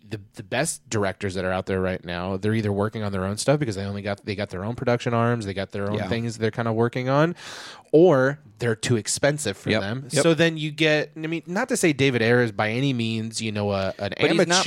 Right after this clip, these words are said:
Speaker 2: proven in this type of genre with that type of budget,
Speaker 1: But
Speaker 2: and
Speaker 1: right,
Speaker 2: that's the
Speaker 1: right.
Speaker 2: issue. I read this too, for
Speaker 1: Right.
Speaker 2: sure.
Speaker 1: So then becomes, we gotta go with the kind of a, a less tested
Speaker 2: Mm-hmm.
Speaker 1: director.
Speaker 2: Someone who wants this opportunity for a big film to become, to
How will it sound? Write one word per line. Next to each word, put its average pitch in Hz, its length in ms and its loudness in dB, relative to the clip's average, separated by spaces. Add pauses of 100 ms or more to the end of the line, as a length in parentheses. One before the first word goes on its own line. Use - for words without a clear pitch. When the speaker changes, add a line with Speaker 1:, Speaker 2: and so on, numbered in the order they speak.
(100)
Speaker 2:
proven 139 300 4
in 117 100 2
this 120 160 2
type 123 220 0
of 120 100 2
genre 110 320 2
with 101 120 0
that 104 180 2
type 104 180 2
of 92 160 0
budget, 82 380 -2
Speaker 1:
But 107 160 -8
Speaker 2:
and 110 80 2
Speaker 1:
right, 123 80 4
Speaker 2:
that's 113 220 -2
the 101 180 0
Speaker 1:
right. 95 180 0
Speaker 2:
issue. 85 80 -6
I 98 80 -4
read 101 220 2
this 92 240 -2
too, - 200 -4
for - 120 -8
Speaker 1:
Right. 120 300 2
Speaker 2:
sure. 98 40 -10
Speaker 1:
So 170 240 4
then 170 220 6
becomes, 139 640 -2
we 117 160 -6
gotta 113 200 -2
go 110 140 2
with 110 140 2
the 110 80 -6
kind 113 200 -4
of 107 100 -4
a, 110 260 0 (760)
a 113 220 0
less 113 640 -2 (100)
tested 143 800 -2 (220)
Speaker 2:
Mm-hmm. 104 220 -2
Speaker 1:
director. 104 400 2
Speaker 2:
Someone 131 300 2
who 127 160 6
wants 123 260 0
this - 160 -4
opportunity 107 600 0
for 101 180 -2
a 98 60 0
big 95 240 0
film 98 300 -2
to 98 120 -8
become, 101 600 -8
to 104 220 -4